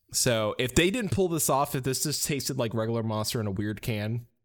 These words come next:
I probably wouldn't have given them this high. It was like, "All right, this is just fan-" like, it's probably would have costed the same, but I wouldn't have, like, if I'm, I, I wasn't here to review regular Monster. I'm here to review Uber Monster. And I think, I think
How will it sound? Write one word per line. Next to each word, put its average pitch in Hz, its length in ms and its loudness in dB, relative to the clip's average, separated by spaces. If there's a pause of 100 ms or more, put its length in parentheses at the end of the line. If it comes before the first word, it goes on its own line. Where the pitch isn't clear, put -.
(100)
I 110 120 2
probably 113 360 4
wouldn't 104 300 -2
have 104 280 -4
given 107 200 -2
them 110 140 -4
this 107 160 -4
high. 110 260 -2
It 104 40 -2
was 101 320 -2
like, 98 180 -4
"All 107 80 0
right, 92 180 -4
this 107 180 -2
is 101 100 -2
just - 340 -6 (880)
fan-" - 340 4
like, 120 220 0
it's 127 140 -2
probably 160 280 0
would 147 80 2
have 135 100 -2
costed 120 400 -2
the 127 60 -4
same, 139 280 0
but 127 100 0
I 110 80 2
wouldn't 110 260 -2
have, 104 340 -6
like, 107 400 -2
if 127 140 0
I'm, 127 200 0
I, 117 80 -2 (120)
I 123 140 2
wasn't 127 260 -2
here 120 160 0
to 101 240 -4 (220)
review 131 420 0
regular 104 400 -2
Monster. 98 420 -2
I'm 98 100 -4
here 113 160 0
to 104 60 -2
review 101 360 -2
Uber 113 260 -2
Monster. 92 340 -4
And 110 80 0
I 147 60 -2
think, - 480 -4 (440)
I - 40 -12
think 240 420 -4